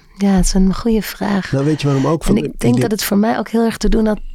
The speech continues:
Speaker 1: dat ik me niet zo er, eh, er niet zo van aantrek wat anderen vinden of, eh, van een status of, eh,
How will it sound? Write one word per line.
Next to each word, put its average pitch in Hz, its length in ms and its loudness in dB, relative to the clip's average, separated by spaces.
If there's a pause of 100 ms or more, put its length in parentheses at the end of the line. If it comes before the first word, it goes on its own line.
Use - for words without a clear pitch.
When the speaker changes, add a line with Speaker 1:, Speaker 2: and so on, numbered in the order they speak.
(180)
Speaker 1:
dat 202 300 -2
ik - 400 -4
me 190 160 4
niet 190 380 2
zo 185 280 0
er, 180 380 0
eh, 170 280 0 (200)
er 180 120 0
niet 185 180 0
zo 185 120 -2
van 185 200 -8 (580)
aantrek 196 680 -2
wat 170 240 -4
anderen 175 600 0 (640)
vinden 190 640 0
of, - 420 -8
eh, - 140 -8
van 170 200 -2
een 170 100 0
status 170 760 -2
of, - 460 -6
eh, 190 300 -4